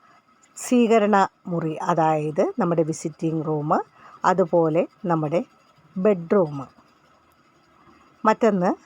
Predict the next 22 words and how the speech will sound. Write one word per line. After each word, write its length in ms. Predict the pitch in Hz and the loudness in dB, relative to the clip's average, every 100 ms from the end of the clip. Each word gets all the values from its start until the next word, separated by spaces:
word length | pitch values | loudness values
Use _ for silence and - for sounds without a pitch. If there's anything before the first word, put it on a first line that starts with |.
| _ - | _ -2
ഒരു 180 | 196 | 0
വീടിൻ്റെ 420 | 208 202 190 190 202 | 2 2 2 2 0
പ്രധാനപ്പെട്ട 840 | 185 165 180 180 190 208 175 156 185 214 | 0 2 2 2 0 0 -2 0 0 0
മറ്റൊരു 280 | 151 196 208 | -4 -2 -2
സ്ഥലമാണ് 540 | - 175 175 156 160 - | 0 0 2 2 0 0
ബാത്റൂം. 600 | 185 160 - - 165 143 135 - _ - - - _ | 2 0 0 -2 0 -2 -6 -14 _ -20 -20 -20 _
വീട്ടിലെ 380 | 196 226 - 233 | 0 2 4 2
വൃത്തിയും 420 | 214 185 - 208 202 | 2 -2 -2 0 2
വെടുപ്പും 340 | 180 175 233 320 | 0 0 -4 -2
നമ്മുടെ 280 | 202 175 170 | 0 0 0
ജീവിതത്തിൽ 680 | 160 175 170 180 170 - 214 - | -2 -2 -2 -4 -6 -4 -6 -2
പലവിധ 540 | - 165 196 226 208 175 233 156 | -2 0 0 -2 0 0 -2 -4
നേട്ടങ്ങളും 800 | 156 160 160 147 156 156 156 277 | -6 -4 -6 -6 -6 -6 -4 -6
കൊണ്ടുതരുന്നതാണ്. 960 | - 175 165 160 147 139 143 143 139 139 - _ _ _ - - - - | -4 -2 -2 -4 -8 -6 -8 -8 -10 -12 -16 _ _ _ -20 -20 -12 0
അതിന് 260 | 269 302 | 2 4
നമുക്ക് 260 | 254 240 247 | 2 2 0
എന്താണ് 440 | 190 190 190 147 | -2 0 0 0
ചെയ്യാൻ 420 | 165 - 143 143 147 | -2 -4 -4 -8 -8
സാധിക്കുക? 640 | - 139 139 143 151 135 _ _ _ | -6 -6 -6 -8 -6 -6 _ _ _
വീട്ടിൽ 440 | 208 233 240 254 233 247 - | -2 2 2 0 -2 -4 -4
ആദ്യം 600 | 175 170 180 - - 208 | 0 2 0 -2 -2 -2
തന്നെ 360 | 190 151 143 | 0 -4 -4